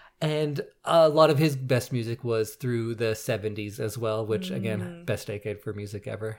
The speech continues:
Speaker 2: <laughs>
Speaker 1: But we'll talk about his music and also his career, not just musically, but he did a lot of amazing things.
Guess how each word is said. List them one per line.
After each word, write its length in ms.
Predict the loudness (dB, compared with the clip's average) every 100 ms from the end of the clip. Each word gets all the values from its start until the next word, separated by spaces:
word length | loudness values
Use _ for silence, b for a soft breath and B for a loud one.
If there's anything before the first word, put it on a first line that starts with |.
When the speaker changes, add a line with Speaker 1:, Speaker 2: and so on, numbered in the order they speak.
| _
Speaker 2:
<laughs> 120 | -8 -4 -4 -6 _ _ B B B B B B 0
Speaker 1:
But 240 | 2 2
we'll 300 | 4 6 6
talk 360 | 4 2 0 2
about 560 | 0 4 4 4 2 2
his 760 | 4 4 4 0 -4 -10 -16 b b b -4
music 580 | 2 4 4 2 -4 -2
and 140 | -2 0
also 560 | 0 0 4 6 6
his 680 | 4 0 0 0 0 -2 -8
career, 880 | -4 -4 0 0 2 2 2 0 -2 B B -2
not 260 | 2 2 0
just 320 | 2 2 2
musically, 720 | 0 0 2 0 0 -2 -2
but 300 | 0 0 -2
he 340 | -12 -8 -6 -2
did 320 | 0 0 0 -2
a 100 | -2
lot 560 | -2 -2 0 0 2
of 140 | 0 0
amazing 600 | 0 0 -2 -2 -4 -4
things. 580 | -2 -2 -4 -8 -12